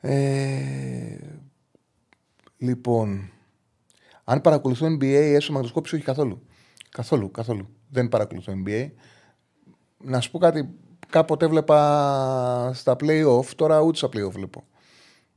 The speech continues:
Ε, εντάξει, αν παίξει ο Αντοκούμπο, πάει μακριά, θα κάτσω να το δω, που αποκλείστηκε τις τελευταίες δύο χρονιές. Όχι. Δεν, ε, δεν τα, δεν παρακολούθησα.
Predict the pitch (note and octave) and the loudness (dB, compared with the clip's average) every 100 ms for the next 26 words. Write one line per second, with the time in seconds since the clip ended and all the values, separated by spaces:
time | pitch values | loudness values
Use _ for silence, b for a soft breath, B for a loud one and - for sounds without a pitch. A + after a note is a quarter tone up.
0 | _ _ _ _ _ - A2 A#2+ G#2+ B2 | _ _ _ _ _ -10 -8 -4 -4 -2
1 | A#2 A#2+ C3 A#2 A2+ A2 C3+ A2+ G#2 - | -2 0 0 0 -2 -2 -2 0 -4 0
2 | A#2+ A2 G#2 G#2+ C3 F3+ D#3+ D3 D3+ C3+ | 0 0 -4 -4 0 2 0 -2 -4 -4
3 | B2+ B2+ B2+ G#2 - G#2+ - - C3 A#2+ | -2 0 0 -2 -4 -8 -8 -8 -8 -8
4 | G2+ - G#2+ G#2+ A#2+ G#2 G2+ A#2+ E3+ E3+ | -10 -10 -8 -6 -6 -6 -8 -8 -10 -12
5 | b b b b b B2 G#2+ - b b | b b b b b -8 -8 -12 b b
6 | b b b b A#2 B2 C3 B2 A2+ G#2 | b b b b -2 0 2 0 -2 -6
7 | G2+ G#2 G#2+ - - G1+ G1+ G1+ - - | -10 -10 -12 -12 -14 -16 -18 -20 -20 -20
8 | - - - - - - - - A#2+ A2 | -20 -20 -20 -20 -20 -20 -20 -12 -8 0
9 | A#2 A2+ A2+ A2+ G#2 G#2 F#2 - | 0 2 2 2 0 -6 -10 -14